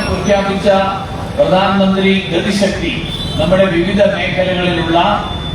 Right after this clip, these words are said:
അടിസ്ഥാന സൗകര്യങ്ങളുടെ വികസനത്തെ പരസ്പരം സംയോജിപ്പിക്കുന്ന, സംയോജിക്കുന്ന പദ്ധതി, ആ പദ്ധതിക്ക് വേണ്ടിയിട്ട് നൂറ് ലക്ഷം കോടി രൂപയുടെ,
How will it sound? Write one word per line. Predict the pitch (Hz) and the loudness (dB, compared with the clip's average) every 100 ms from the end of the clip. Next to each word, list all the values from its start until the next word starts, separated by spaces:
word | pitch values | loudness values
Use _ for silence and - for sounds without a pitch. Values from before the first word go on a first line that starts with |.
| - | -2
അടിസ്ഥാന | 190 190 202 202 202 175 | -2 0 2 2 0 -2
സൗകര്യങ്ങളുടെ | 180 185 185 185 175 170 | -2 0 -2 -2 -4 -4
വികസനത്തെ | 165 175 185 170 175 190 202 - | -2 0 0 0 0 0 0 0
പരസ്പരം | - 185 185 190 180 180 - | 0 0 0 0 0 -2 0
സംയോജിപ്പിക്കുന്ന, | 180 202 190 170 165 170 170 165 156 - - - - - - - - - 165 | 0 2 2 0 -2 -4 -2 -2 -2 -2 -4 -6 -6 -6 -6 -6 -6 -4 0
സംയോജിക്കുന്ന | 175 220 214 190 190 196 190 185 175 - - - | 2 2 2 2 0 0 0 2 0 -2 -4 -2
പദ്ധതി, | 640 622 - - - - - - - | 2 2 0 -4 -6 -8 -8 -2 0
ആ | 220 196 | 2 0
പദ്ധതിക്ക് | 185 190 202 196 190 190 | 0 2 2 2 0 0
വേണ്ടിയിട്ട് | 175 170 170 175 - 180 196 208 - - - - - - | 0 0 2 2 0 0 2 0 -2 -8 -10 -8 -6 0
നൂറ് | 196 233 220 | 2 2 2
ലക്ഷം | 202 196 196 190 185 | 2 2 2 2 0
കോടി | 185 190 185 | 2 2 2
രൂപയുടെ, | 175 175 170 165 165 | 2 2 2 0 -2